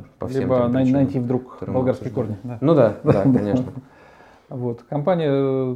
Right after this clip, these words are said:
Speaker 2: тоже достаточно легко открывается. Можно открыть дистанционно, но та же самая проблема с открытием счёта, то есть, э, появление.
Speaker 1: Мгм.
Speaker 2: Поэтому имеет смысл приехать лично. А мы по-, мы предлагаем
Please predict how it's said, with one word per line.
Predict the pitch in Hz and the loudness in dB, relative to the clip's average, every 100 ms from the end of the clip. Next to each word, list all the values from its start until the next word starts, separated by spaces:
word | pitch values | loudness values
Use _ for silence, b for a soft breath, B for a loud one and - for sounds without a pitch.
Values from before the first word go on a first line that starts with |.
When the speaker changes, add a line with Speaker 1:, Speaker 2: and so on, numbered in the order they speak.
| 127 | -6
Speaker 2:
тоже | 139 123 | -8 -4
достаточно | 127 127 120 - 123 | -6 -6 -10 -8 -10
легко | - 120 | -8 -12
открывается. | - 139 170 208 208 - 175 151 147 _ _ | -8 -4 -2 -4 -6 -6 -6 -8 -16 _ _
Можно | 143 131 139 147 127 123 | -8 -4 0 0 0 -4
открыть | 120 - 113 | -4 -8 -8
дистанционно, | 113 - 123 - 135 156 156 151 143 | -10 -10 -12 -8 -10 -8 -8 -6 -6
но | 139 135 123 123 | -4 -4 -4 -6
та | 127 120 | -6 -8
же | |
самая | 117 120 117 | -8 -10 -10
проблема | 113 123 123 127 113 | -10 -10 -8 -8 -10
с | - - | -12 -16
открытием | 113 117 110 110 | -16 -18 -18 -18
счёта, | - - - | -18 -20 -20
то | - | -20
есть, | 107 _ _ | -20 _ _
э, | 110 120 117 - | -18 -16 -18 -18
появление. | 113 110 107 107 b b b b - | -16 -16 -16 -20 b b b b -16
Speaker 1:
Мгм. | 107 110 _ | -14 -14 _
Speaker 2:
Поэтому | - 120 120 123 | -16 -12 -10 -8
имеет | 120 - | -10 -12
смысл | 120 113 113 | -14 -12 -16
приехать | 107 120 113 117 | -10 -10 -10 -10
лично. | 113 110 - b b b | -10 -12 -20 b b b
А | 123 123 120 120 120 117 117 113 117 113 107 - _ _ _ - | -8 -6 -4 -4 -6 -8 -10 -12 -14 -16 -20 -20 _ _ _ -10
мы | 135 131 190 | -4 -2 -2
по-, | 180 | -4
мы | 139 135 151 175 175 165 | -4 -4 -2 -2 -4 -4
предлагаем | 139 135 135 143 165 156 151 139 127 | -4 0 0 0 -2 -2 -2 -2 -2